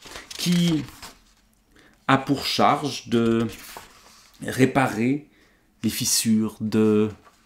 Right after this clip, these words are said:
réparer les fondations de cette tour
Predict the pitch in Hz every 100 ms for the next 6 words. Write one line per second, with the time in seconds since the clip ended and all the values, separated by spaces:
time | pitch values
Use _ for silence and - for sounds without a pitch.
0 | _ - - - 127 131 123 117 123 147
1 | 160 - - - 113 120 - 135 135 131
2 | - 120 104 95 _ _ - 107 110 104
3 | 101 _ _ _ - 123 - 113 - -
4 | 175 226 226 185 110 104